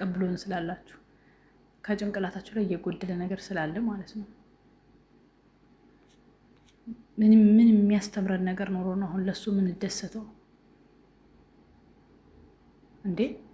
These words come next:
እ፣ ሲቀጥል ደግሞ <laughs> የሰው መቶ ሺህ ለማክበር መታቸው እንደዚህ ህዝብን የማተራመስ ስራ የምትሰሩት።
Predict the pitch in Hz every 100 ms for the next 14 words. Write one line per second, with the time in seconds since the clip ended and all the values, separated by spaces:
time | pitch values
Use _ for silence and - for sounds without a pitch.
0 | - - - - - - 185 185 208 220
1 | 214 226 226 240 320 370 - - - -
2 | - - 185 196 - - 214 214 214 226
3 | 214 196 185 185 190 190 202 214 196 190
4 | 202 190 190 - 196 - 233 202 196 202
5 | 277 226 196 196 190 - 190 190 190 -
6 | 190 185 190 - 196 185 190 - 190 240